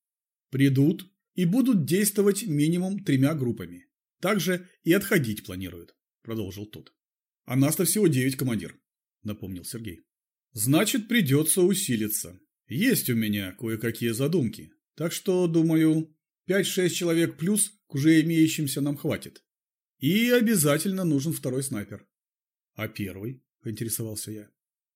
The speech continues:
"Насчет первого не волнуйся", успокоил меня Володя. В кабинет вошел длинноволосый персонаж в джинсовом прикиде и с фенечками на запястьях.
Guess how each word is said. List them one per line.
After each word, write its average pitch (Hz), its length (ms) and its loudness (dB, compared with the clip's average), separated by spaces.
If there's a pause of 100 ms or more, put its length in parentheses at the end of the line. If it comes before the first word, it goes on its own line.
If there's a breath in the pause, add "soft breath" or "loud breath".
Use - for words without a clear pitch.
(420)
"Насчет 160 280 -2
первого 170 300 4
не 156 100 2
волнуйся", 156 480 -2 (420)
успокоил 87 520 -14
меня 92 240 -10
Володя. 117 340 -8 (920)
В - 100 -20
кабинет 175 440 2 (320)
вошел 151 520 -4
длинноволосый 131 640 0
персонаж 117 680 -4 (200)
в 120 80 -8
джинсовом 123 480 0
прикиде 165 600 -2 (240 soft breath)
и 214 100 0
с 208 120 0
фенечками 101 640 -2
на 95 120 -10
запястьях. - 640 -14